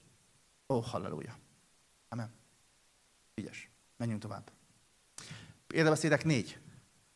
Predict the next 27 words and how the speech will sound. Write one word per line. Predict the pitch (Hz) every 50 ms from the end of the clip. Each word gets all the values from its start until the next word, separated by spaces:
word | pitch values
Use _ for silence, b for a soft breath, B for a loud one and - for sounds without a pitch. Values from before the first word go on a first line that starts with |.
| _ _ _ _ _ _ _ -
Ó, | 202 214 220 220 214 208 202
halleluja. | 175 147 131 139 117 120 113 110 104 110 110 110 - - - - - - - - - - _ _ - - - - - - - - - - - - - - - - _ _ _ _ _ _ _ _ _ _ _ _ _ _ _ _ _ _ _ _ _ _ _ _
Négy, | - 131 147 185 180 - -
három. | 147 135 113 98 98 95 - -
Amikor | 151 160 165 180 180
apám | 247 269 262 220 180 175
fia | - - 226 190 151
voltam, | 151 196 208 165 - 147 143 143
gyenge, | 147 226 240 226 214 196 185 175 180 185
egyetlen, | 202 196 160 165 147 139 - 135 127 127 123 - - - -
anyám | - 165 160 143 127
szemében, | 120 - 165 160 156 143 135 113 127 117 113 131
egy | - 185 165
kis | - 196 -
vékony, | 196 226 208 185 - 139 123 123
vékony, | 147 147 139 - 120 107
kis | - - - - - - - -
ügyetlen, | 170 147 123 117 120 120 117 107
szerencsétlen, | - - 151 139 117 107 - 110 101 - - 107 101 107 113
nyomorult | 131 143 131 120 107 113 107 - - - - - - - - -
féreg. | - 135 123 107 - - - - - - - B B B B B B B B
Apám | 262 269 262 240 208 -
tanított | 269 247 220 190 170 180 160 214
engem, | 220 220 196 190 175
és | 175 -
azt | 233 240 -
mondta, | 185 175 170 175 - 214 220 214 -